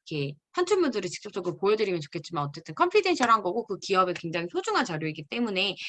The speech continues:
제가 요렇게만이라도 좀 보여드릴 수 있는 한계에 대해서 조금 양해 바-, 부탁드리고 그래도 요런 거 좀 잘 알고 계시면 좋다.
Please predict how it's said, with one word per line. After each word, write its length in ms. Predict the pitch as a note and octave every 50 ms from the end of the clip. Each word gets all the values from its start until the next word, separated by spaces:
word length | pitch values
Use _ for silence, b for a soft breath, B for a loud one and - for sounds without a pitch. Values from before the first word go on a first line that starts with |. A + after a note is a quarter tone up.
| B B B
제가 200 | - G#3+ G3+ F#3 G3+
요렇게만이라도 880 | A3 C4+ F4 F#4 F4+ - G4 F#4 F4 D#4+ C#4+ B3+ A#3 G#3+ G3+ G3+ F#3+
좀 140 | - G#3+ F#3 -
보여드릴 380 | F#3+ G3+ G#3+ G#3+ A3 G#3 G#3 G3+
수 180 | - - -
있는 480 | G3+ E3 D#3+ D#3+ E3+ E3+ F#3 A#3+ D#4 D#4+ D#4+ B B B B B
한계에 440 | - - D#4 F4+ F#4+ F#4+ F4+ E4 C4+
대해서 260 | G#3+ F3 E3 F3+ F3+
조금 200 | - B3 - G3+
양해 280 | D#3 D3 E3 F3+ F3+ F3
바-, 80 | D#3+ D3 - _ _ -
부탁드리고 720 | - - - G#3+ G#3 - E3+ D#3 D#3 D3 - C4+ B3+ G3+ B B B B B
그래도 340 | - C4 C#4 C#4 - G#3+ F3
요런 340 | G3+ A#3+ C4+ D#4+ F#4+ F#4+ E4+
거 100 | B3+ - -
좀 160 | A#3+ A3+ G3+
잘 160 | E3+ F3 E3+ E3
알고 280 | D3+ D3 D#3 F3+ B3 B3
계시면 360 | B3 A3+ - F3 F3 E3+ D#3
좋다. 580 | D3 D#3+ D3 _ _ D3 C3+ C#3 D#3+ F3 D#3